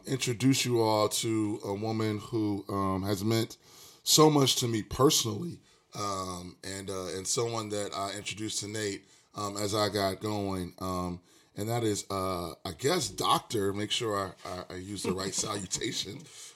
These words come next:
Uh, um, uh, wanted to, to make sure that I introduce Doctor Deborah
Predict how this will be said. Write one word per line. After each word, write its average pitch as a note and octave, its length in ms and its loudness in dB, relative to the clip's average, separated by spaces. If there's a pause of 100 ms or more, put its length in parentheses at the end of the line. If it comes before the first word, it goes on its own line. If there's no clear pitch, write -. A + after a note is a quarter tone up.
(100)
Uh, F#2+ 680 0 (200)
um, F2 640 -4 (360)
uh, F#2+ 360 -6 (120)
wanted A#2+ 300 2
to, A#2+ 160 0 (400)
to A#2+ 100 0
make B2 160 2
sure C3 160 6
that A#2 240 2
I C3+ 40 -4
introduce C3 440 2
Doctor G#2+ 320 -2
Deborah C3 680 8